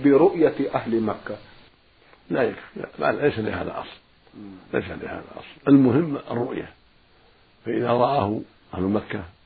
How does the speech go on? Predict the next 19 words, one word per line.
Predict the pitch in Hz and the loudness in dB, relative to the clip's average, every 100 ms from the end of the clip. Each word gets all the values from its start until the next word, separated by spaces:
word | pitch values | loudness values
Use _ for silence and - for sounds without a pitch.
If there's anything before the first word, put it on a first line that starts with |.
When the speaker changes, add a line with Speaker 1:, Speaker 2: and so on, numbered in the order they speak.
| _ - - 85 - - - | _ -20 -16 -16 -16 -18 -12
Speaker 2:
السعودية | 95 107 104 | -8 -4 -4
مثلًا، | 107 92 92 160 - _ | -4 -4 -4 -6 -10 _
Speaker 1:
نعم. | 127 117 - _ _ _ - | -12 -12 -14 _ _ _ -8
Speaker 2:
وثبت | 85 123 107 107 | 4 6 6 2
عندهم | 98 92 101 170 - _ _ _ - | -2 -4 -4 -6 -8 _ _ _ -10
وصام | 131 127 120 | -4 -2 0
الناس | 113 131 | 0 0
برؤيتهم | 101 107 95 117 165 170 175 _ _ _ - | -2 -4 -2 -4 -4 -6 -8 _ _ _ -4
فلا | 139 - | -4 -4
بأس، | - - - _ _ - | -12 -20 -20 _ _ -6
ولو | 120 113 | -2 0
صام | 143 135 | 0 -2
أهل | 127 101 | -2 -4
الأرض | 117 - | -6 -6
كلهم، | 110 - - _ _ _ | -8 -10 -16 _ _ _
Speaker 1:
طيب. | 110 107 117 _ | -20 -20 -20 _
Speaker 2:
عملًا | 151 151 131 | 2 4 4
بظاهر | 120 120 101 | 4 2 0
النصوص. | 101 101 101 - | -4 -8 -10 -14